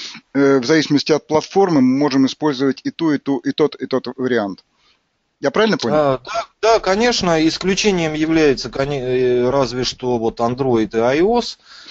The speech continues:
Speaker 2: но, э, насколько
Speaker 1: Там это как
Speaker 2: я
Speaker 1: раз
Speaker 2: знаю,
Speaker 1: локальное хранилище.
Speaker 2: Ну, в качестве, э, да, то есть в качестве сервера как бы было странно, скажем так, использовать эти опе-, эти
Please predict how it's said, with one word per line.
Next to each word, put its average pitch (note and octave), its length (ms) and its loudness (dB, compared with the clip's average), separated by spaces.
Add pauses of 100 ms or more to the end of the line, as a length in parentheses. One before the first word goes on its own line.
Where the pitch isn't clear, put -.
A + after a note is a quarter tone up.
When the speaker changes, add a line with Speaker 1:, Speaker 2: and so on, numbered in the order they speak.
(120)
Speaker 2:
но, C#3 800 -2
э, G2 280 -16 (520)
насколько A#2 340 -6
Speaker 1:
Там E3 120 4
это G3 120 -6
как D3 80 -2
Speaker 2:
я F#3+ 120 4
Speaker 1:
раз G3+ 80 2
Speaker 2:
знаю, E3 120 0
Speaker 1:
локальное D#3+ 300 2
хранилище. D#3 580 -4 (880)
Speaker 2:
Ну, D#3 120 0
в - 80 -12
качестве, C3 500 -6
э, A#2 240 -2
да, A2+ 300 -2
то - 160 -8
есть A2+ 160 -6
в - 40 -18
качестве C3 400 -4
сервера C3+ 520 0
как A2 200 -6
бы G#2+ 120 -6
было G#2+ 500 -2 (300)
странно, G2 680 -6
скажем F2 460 -14
так, F2 300 -14
использовать F2+ 640 -10
эти F#2 160 -14
опе-, F#2+ 420 -6
эти F2+ 460 -8